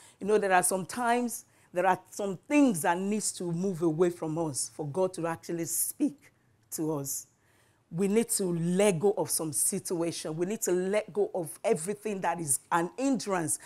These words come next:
a word that we've put up before ourselves that is stopping God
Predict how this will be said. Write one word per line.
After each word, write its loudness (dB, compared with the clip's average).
a 8
word 6
that 0
we've -2
put -2
up -2
before 0
ourselves 0
that -2
is 2
stopping 0
God 6